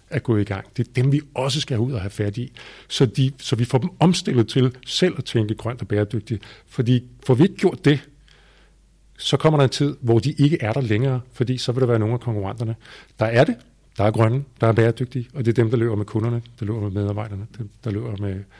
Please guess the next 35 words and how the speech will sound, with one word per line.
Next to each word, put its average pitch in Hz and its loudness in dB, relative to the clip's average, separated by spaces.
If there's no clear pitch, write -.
med 101 -4
hele 101 0
afsætningen, 98 -10
og - -20
som 92 -6
myndighederne 104 -6
kan, 98 -12
kan 101 -2
regulere. 98 -6
Netop 170 2
det 165 4
her 165 4
med, 151 4
at 139 -4
det, 131 4
det 131 6
er 123 6
en, 117 2
det 123 0
er 120 4
en 107 2
meget 135 0
stor 160 0
risiko 131 0
at 123 -2
løbe, 120 2
hvis 113 2
ikke 139 2
du 160 0
nu 135 6
begynder 143 4
at 131 6
investere 120 2
ind 123 -2
i 113 -2